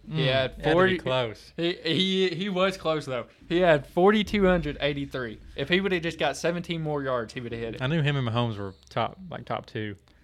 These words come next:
Speaker 1: Tyreek Hill, sixteen hundred yards, over or under?
Speaker 2: I think he had, like, eighteen hundred, so I'm gonna go over.
Speaker 1: Over, seventeen ten.
Speaker 2: Yeah, okay.
Speaker 1: And Jonathan Taylor yards, over or under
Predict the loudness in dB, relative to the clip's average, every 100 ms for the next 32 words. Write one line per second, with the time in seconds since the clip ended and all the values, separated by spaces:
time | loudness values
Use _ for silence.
0 | -12 2 4 4 0 -4 -4 0 0 0
1 | -4 _ _ -8 -6 -6 -8 -6 -6 -6
2 | -6 -6 -6 -12 -8 -6 -6 -8 -8 -12
3 | -14 -18 -20 _ _ _ _ _ -8 -6
4 | -8 -4 -4 -2 0 2 2 0 -2 -6
5 | -6 -10 -10 -10 -10 -14 -16 _ _ -20
6 | -12 -10 -8 -10 -10 -10 -10 -6 -6 -6
7 | -8 -10 -10 -8 -8 -10 -12 -14 -20 _
8 | _ _ _ 6 6 6 0 -6 -4 -2
9 | -2 -4 -4 -4 -4 -2 -2 -4 -10 -20
10 | _ _ -18 -18 -18 -18 -8 -2 0 4
11 | 6 6 2 -2 0 0 0 -2 0 0
12 | 0 -4 -12 -16 0 2 2 0 -4 -4
13 | -4 -2 0 -2 -2 -4 -4